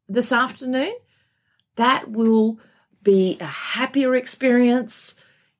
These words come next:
You'll, you know, you'll spread your positive energy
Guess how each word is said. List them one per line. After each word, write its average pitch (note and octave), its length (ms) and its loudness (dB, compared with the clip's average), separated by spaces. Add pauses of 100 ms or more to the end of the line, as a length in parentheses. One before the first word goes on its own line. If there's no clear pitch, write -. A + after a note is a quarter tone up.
(200)
You'll, D3+ 440 -2 (380)
you A#3 100 0
know, F3+ 320 2 (120)
you'll G3+ 580 -2
spread A#3 460 0
your G#3+ 100 -2
positive A3+ 560 -2
energy G#3+ 560 0